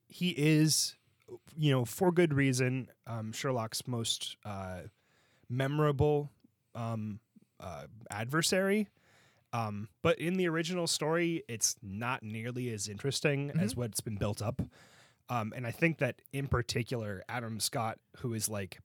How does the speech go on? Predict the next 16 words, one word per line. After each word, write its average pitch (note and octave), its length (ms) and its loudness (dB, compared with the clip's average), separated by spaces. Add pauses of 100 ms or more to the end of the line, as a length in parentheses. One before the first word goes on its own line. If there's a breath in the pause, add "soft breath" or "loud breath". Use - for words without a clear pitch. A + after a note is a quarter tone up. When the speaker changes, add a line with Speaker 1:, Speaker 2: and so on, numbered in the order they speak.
Speaker 1:
probably B3+ 540 2
m-, A2 400 -4 (140)
my A#2+ 500 -2
second C#3 640 -4
favorite D#3+ 480 -6 (180)
actor, F3 560 0 (720 soft breath)
um, G#2 280 -6
behind, G#2 600 -8
uh, F#2 340 -12
Oscar G#2 340 -4
Isaac, F#2 460 -10 (440 soft breath)
um, F#2+ 400 -10 (760 soft breath)
uh, F#2+ 240 -4 (100)
is A#2+ 220 -2
just, - 420 -2
like, G2 340 -10